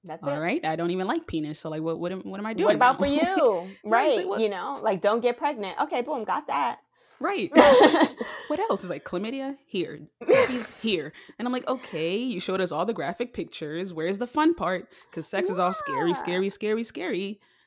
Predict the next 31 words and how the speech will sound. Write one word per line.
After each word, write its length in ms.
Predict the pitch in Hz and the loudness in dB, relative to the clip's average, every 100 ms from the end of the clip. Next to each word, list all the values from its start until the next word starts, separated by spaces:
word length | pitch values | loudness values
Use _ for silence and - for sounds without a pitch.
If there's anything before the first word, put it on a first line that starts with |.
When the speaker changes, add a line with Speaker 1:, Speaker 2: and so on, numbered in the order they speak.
| _ _ | _ _
Speaker 2:
So, 120 | 202 | -4
you 180 | 214 226 | -2 0
know, 160 | 175 | 0
we 160 | 160 180 | -2 -4
come 240 | 180 214 | -4 -2
out 220 | 196 196 190 | 0 0 -2
of 100 | 180 | -6
school 320 | - 165 165 | -4 -4 -4
just, 240 | 156 156 | -6 -8
like, 200 | 123 117 - | -8 -10 -2
uneducated, 800 | 277 262 180 170 - 165 156 147 | -2 0 -2 -4 -6 -6 -4 -6
ready 260 | 165 233 220 | -6 -4 -2
to 100 | 185 | -4
just, 220 | 160 175 | -4 -6
Speaker 1:
Mm-hmm. 40 | |
Speaker 2:
you 60 | 196 | -4
know, 160 | 165 170 | -6 -2
horny 320 | 240 240 226 | -2 0 -2
as 140 | 220 | -6
fuck, 320 | - 131 - - | -8 -10 -10 -4
Speaker 1:
Mm-hmm. 220 | 349 370 | -2 0
Speaker 2:
hormones 380 | 240 233 226 196 | 2 0 -2 -2
going 280 | 202 190 | 0 0
out 220 | 170 170 170 | 0 -2 -4
the 100 | 175 | -8
fucking 320 | 165 170 170 | -6 -4 -4
wazoo. 400 | 147 160 135 139 | -4 -6 -8 -6
And 120 | 160 | -4
it's 100 | 240 | -4
Speaker 1:
Mm-hmm. 80 | 339 | -4
Speaker 2:
just, 200 | 370 | -4